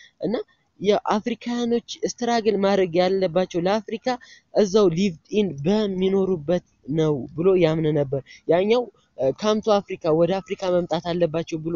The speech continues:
ሲያምን ጋርቬ፣ እሱ ግን እዛው ባሉበት ሆነው ይህን ነገር፣ ይህን እንቅስቃሴ ማድረግ አለባቸው ብሎ ያምን ነበረ። እና ያው እዚህ ጋር በፎቶ ለማሳየት እንደተሞከረው፣ እ፣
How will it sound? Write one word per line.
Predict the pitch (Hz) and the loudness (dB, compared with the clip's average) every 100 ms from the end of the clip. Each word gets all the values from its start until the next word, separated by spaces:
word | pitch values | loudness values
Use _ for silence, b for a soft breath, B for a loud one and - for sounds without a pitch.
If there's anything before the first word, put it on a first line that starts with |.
| 160 | -6
ሲያምን | 175 165 175 | -6 -6 -4
ጋርቬ፣ | 165 208 208 233 B B | 0 0 0 -8 B B
እሱ | 170 - | -8 -4
ግን | 196 247 b b | 0 0 b b
እዛው | 165 170 185 | -2 0 0
ባሉበት | 156 170 170 180 156 175 | 2 2 2 -2 -2 -2
ሆነው | - 208 262 b b | 0 0 0 b b
ይህን | - 190 185 | -2 0 0
ነገር፣ | 180 190 | 0 0
ይህን | 175 180 | 0 0
እንቅስቃሴ | 180 170 - - 185 180 156 b b | -2 -2 -4 -4 -4 -4 -10 b b
ማድረግ | - 185 180 160 | 0 2 2 4
አለባቸው | 165 170 156 160 160 - 170 214 B B - | 4 4 2 0 -2 -2 -2 -4 B B -4
ብሎ | 151 196 | 2 4
ያምን | 202 190 185 170 | 6 4 2 2
ነበረ። | 165 151 139 131 113 - B - | 2 2 0 0 -2 -10 B -8
እና | 147 214 | -4 2
ያው | 220 165 | 6 8
እዚህ | 160 147 | 6 0
ጋር | 160 208 | 2 2
በፎቶ | 147 151 156 180 196 | 2 -2 -4 -2 2
ለማሳየት | 180 175 175 175 180 170 | 2 2 0 -2 -2 -4
እንደተሞከረው፣ | 175 170 160 160 156 - 175 170 - 202 466 B B B _ | -2 0 2 2 0 -2 -4 -4 -4 -4 -6 B B B _
እ፣ | 110 | -4